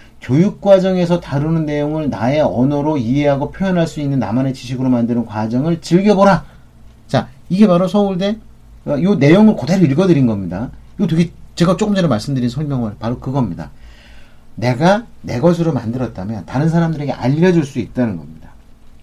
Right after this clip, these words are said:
그리고 그것을 즐기라는 겁니다. 그런 즐기는 내용들을 찾기 위해서는 관련 책을 읽고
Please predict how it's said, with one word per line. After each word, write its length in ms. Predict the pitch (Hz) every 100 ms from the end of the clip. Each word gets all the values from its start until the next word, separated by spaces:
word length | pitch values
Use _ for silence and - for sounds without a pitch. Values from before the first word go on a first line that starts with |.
| - - - - - -
그리고 420 | 127 139 151 131 - - -
그것을 440 | - 151 170 196 -
즐기라는 680 | - 131 170 233 208 110 82
겁니다. 360 | 76 73 - - - -
그런 280 | 170 190 214
즐기는 540 | - 160 170 180 185
내용들을 1600 | 120 139 156 156 151 131 147 147 147 117 - - - 180 165 95 - - - -
찾기 380 | - 180 185 165
위해서는 500 | 151 131 139 202 220 - - - -
관련 360 | - 123 139
책을 380 | 139 165 156 151
읽고 680 | 120 117 - - 170 190